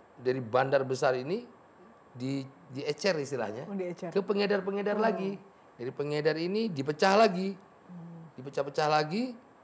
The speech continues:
Speaker 1: ke istilah kami kaki-kaki gitu ya.
Speaker 2: Oh, kaki-kaki.
Speaker 1: Nah, pengecer-pengecer itu.
Speaker 2: Hmm.
Speaker 1: Sampai sekarang ini kita sudah sangat banyak sekali mengamankan, eh,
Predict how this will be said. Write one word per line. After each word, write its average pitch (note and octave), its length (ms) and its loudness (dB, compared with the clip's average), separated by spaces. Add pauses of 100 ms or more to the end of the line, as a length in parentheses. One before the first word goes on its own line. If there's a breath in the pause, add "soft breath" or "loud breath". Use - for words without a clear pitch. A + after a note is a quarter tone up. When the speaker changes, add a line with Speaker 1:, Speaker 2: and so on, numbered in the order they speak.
(140)
Speaker 1:
ke C#3 240 -6
istilah C#3+ 260 -4
kami D#3 240 -2
kaki-kaki D#3 640 -8
gitu C#3 100 -12
ya. G#3 60 -4
Speaker 2:
Oh, G#3+ 360 0
kaki-kaki. F#3+ 600 -8
Speaker 1:
Nah, D3+ 560 -2 (480)
pengecer-pengecer D3+ 840 -4
itu. D#3 220 -14
Speaker 2:
Hmm. D3+ 240 -12
Speaker 1:
Sampai D3 400 0
sekarang C3+ 640 0 (960)
ini E3 240 -2
kita G#3+ 240 0
sudah A#2+ 320 0 (1300)
sangat D3 440 -2
banyak C3+ 300 0
sekali E3+ 260 2
mengamankan, D3+ 800 -2 (880)
eh, C#3+ 480 -2